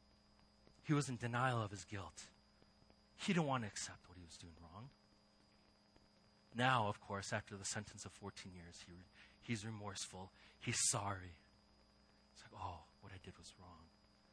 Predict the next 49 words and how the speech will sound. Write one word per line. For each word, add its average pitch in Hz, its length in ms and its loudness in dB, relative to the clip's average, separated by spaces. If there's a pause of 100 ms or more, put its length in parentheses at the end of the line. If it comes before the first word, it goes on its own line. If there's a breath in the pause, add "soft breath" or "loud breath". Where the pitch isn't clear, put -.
(180)
You 160 80 2
even 160 220 4
look 147 160 2
at 127 80 -8
this - 160 0
judge. 117 320 0
He - 40 -4
said, 110 180 -2 (420 loud breath)
"If - 100 -4
he 240 140 6
just - 180 4 (140)
fessed 190 340 8
up - 160 8
in 160 80 2
the 135 60 4
beginning, 131 560 4 (840 soft breath)
I, - 120 4
I - 60 6
would 180 80 10
have 175 100 6
been 196 120 6
more 185 140 6
lenient 165 580 6
to - 60 -14
him." 98 180 -14 (400 soft breath)
But - 80 -2
he - 140 -2
was 190 140 2
just - 160 -2
straight 160 380 2
up 165 140 2
defiant. - 320 -6 (540 loud breath)
And 117 100 -6
we 113 60 -2
find 120 300 0
this - 220 -4
here. - 140 -16 (1400)
Elimelech 151 440 8
and 113 80 0
his 110 120 -4
family 90 420 -8 (560 soft breath)
could 151 160 2
have 135 180 2
turned 101 240 -10
back, - 280 -18 (1040)
but 113 100 -4
instead 110 340 -4
they 95 60 -6
disobeyed. 90 400 -8